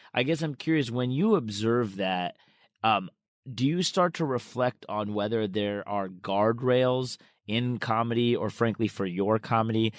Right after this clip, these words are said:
that you won't touch or that you will touch?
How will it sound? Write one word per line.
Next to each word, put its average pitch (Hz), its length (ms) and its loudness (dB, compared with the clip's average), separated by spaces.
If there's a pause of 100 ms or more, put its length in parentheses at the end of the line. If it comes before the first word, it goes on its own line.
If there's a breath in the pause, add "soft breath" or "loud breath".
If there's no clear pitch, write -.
(180 loud breath)
that 98 120 0
you 101 140 2
won't 98 600 0
touch - 560 0
or 107 120 0
that 98 140 -2
you 92 220 -6
will 117 320 2
touch? 165 480 -2